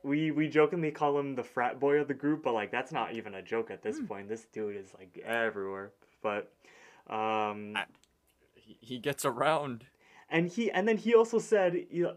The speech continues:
Speaker 1: he's like, "Yeah, I make out with a lot of girls, but it's their fault 'cause they initiate it, and I just go along with it, and that is bullshit. That
Speaker 2: I,
Speaker 1: is manipulative right
Speaker 2: I,
Speaker 1: there."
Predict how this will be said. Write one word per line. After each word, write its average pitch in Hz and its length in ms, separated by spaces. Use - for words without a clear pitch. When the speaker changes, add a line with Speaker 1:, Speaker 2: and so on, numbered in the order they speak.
Speaker 1:
he's 151 220
like, 127 180
"Yeah, 160 240
I 139 120
make 180 200
out 135 120
with 127 160
a - 20
lot 123 200
of 113 80
girls, 127 280
but 135 160
it's - 140
their 131 260
fault - 320
'cause 117 160
they 117 140
initiate 113 560
it, 107 120
and 113 80
I 131 120
just - 160
go 113 100
along 117 280
with 104 120
it, 98 80
and 107 120
that 123 180
is 101 80
bullshit. 113 580
That 113 140
Speaker 2:
I, - 20
Speaker 1:
is 107 140
manipulative 104 720
right 107 120
Speaker 2:
I, 135 200
Speaker 1:
there." 131 140